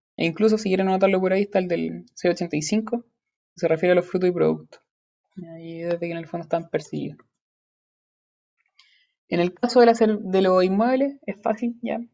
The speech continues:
Eh, la regla general es por la inscripción en el conservador de bienes raíces en el registro respectivo, seis ochenta y seis del Código Civil. Eh, la excepción es la servidumbre. La servidumbre, la tradición de la servidumbre se hace,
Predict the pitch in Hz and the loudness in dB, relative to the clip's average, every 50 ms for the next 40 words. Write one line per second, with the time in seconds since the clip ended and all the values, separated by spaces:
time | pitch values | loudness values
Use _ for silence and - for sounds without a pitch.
0 | _ _ _ 190 180 180 185 185 180 165 185 196 202 202 202 208 196 196 202 202 | _ _ _ -4 -4 -4 -2 0 0 2 2 4 2 2 2 0 2 4 4 4
1 | 208 208 - - 190 190 196 214 185 175 180 180 - 180 - - 202 196 196 190 | 2 0 -2 -2 -2 -2 0 -2 -2 -2 -2 -4 -6 -6 -4 -2 -2 -2 -2 -2
2 | - 185 180 - 180 175 175 175 180 180 180 180 180 170 170 190 226 214 220 214 | -4 -4 -4 -2 0 2 2 2 2 0 0 0 2 2 2 2 0 0 0 -2
3 | 202 196 185 180 185 185 - 196 190 185 - - - 202 - - 247 240 240 226 | -2 -2 -2 -4 -6 -4 -4 -4 -4 -6 -6 -8 -10 -8 -6 -2 0 0 0 0
4 | - 214 202 202 214 202 202 190 190 190 - 220 214 208 208 - 220 208 208 208 | 0 0 0 0 -2 -4 -4 -4 -6 -4 -2 -2 -2 -2 -2 0 2 2 4 2
5 | 208 - 226 220 226 254 269 - _ _ _ _ _ _ _ _ _ _ _ _ | 2 0 -2 -2 -2 -4 -4 -8 _ _ _ _ _ _ _ _ _ _ _ _
6 | _ - 185 175 175 175 175 170 170 - 185 185 - 214 220 220 214 214 214 208 | _ -8 -6 -6 -4 2 2 2 2 2 0 0 2 2 4 4 2 2 0 0
7 | 196 202 196 170 156 147 143 147 147 156 - _ _ _ _ _ _ _ - - | 0 2 0 0 0 -2 -2 -4 -6 -8 -8 _ _ _ _ _ _ _ -6 -6
8 | 165 - 180 180 175 180 190 208 214 220 220 220 220 226 233 220 - _ _ _ | -4 -2 -2 0 2 4 4 6 6 6 6 4 4 2 -2 -8 -14 _ _ _
9 | _ - - - - - 160 156 156 - 147 147 156 180 214 233 233 233 247 233 | _ -14 -12 -12 -10 -2 0 2 4 4 2 2 4 4 4 4 6 4 2 2
10 | 226 233 240 247 247 247 247 240 240 - 208 196 196 - - 208 208 - - 220 | 4 4 4 4 4 4 2 2 2 0 0 0 0 -2 -4 -8 -8 -4 -4 -4
11 | 226 226 - 240 | -4 -2 -4 -4